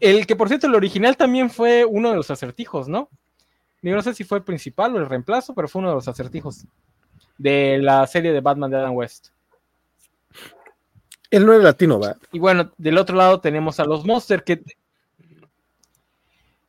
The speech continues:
Speaker 1: no, creo que es, bueno, eh, creo que es español o de, de descendencia española.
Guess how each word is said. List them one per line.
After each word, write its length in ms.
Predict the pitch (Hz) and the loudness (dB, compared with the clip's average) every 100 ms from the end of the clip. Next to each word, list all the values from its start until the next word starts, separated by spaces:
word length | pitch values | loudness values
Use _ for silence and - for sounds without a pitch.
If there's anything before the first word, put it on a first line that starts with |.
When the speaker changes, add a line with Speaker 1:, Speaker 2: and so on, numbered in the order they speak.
| _ - | _ -8
Speaker 1:
no, 360 | 180 190 196 | 0 2 4
creo 140 | 190 202 | 2 -2
que 120 | - | -4
es, 160 | 196 - _ | -6 -8 _
bueno, 260 | 196 185 160 123 _ _ _ _ | 2 2 0 -6 _ _ _ _
eh, 160 | 190 185 | -10 -6
creo 220 | 202 202 | -4 -4
que 100 | 214 | -4
es 60 | 226 | -6
español 640 | 226 - 139 139 139 123 _ | -6 -2 -2 0 -4 -6 _
o 160 | 143 | -6
de, 400 | 135 127 127 127 | -4 -4 -4 -4
de 80 | 147 | -4
descendencia 440 | 135 143 139 156 151 | -6 -6 -8 -8 -8
española. 520 | - 127 123 117 | -10 -8 -6 -8